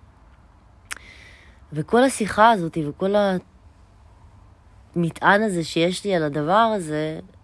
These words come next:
נובע מכמה דברים. אחד מהם זה שאני,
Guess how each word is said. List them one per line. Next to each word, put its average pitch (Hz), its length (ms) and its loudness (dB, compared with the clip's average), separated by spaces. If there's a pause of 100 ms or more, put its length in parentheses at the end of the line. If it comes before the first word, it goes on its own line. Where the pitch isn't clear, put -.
(280)
נובע 156 440 -4
מכמה 147 400 -8
דברים. 135 500 -12 (160)
אחד 151 340 -6
מהם 143 420 -8 (300)
זה 123 120 -18
שאני, 139 840 -10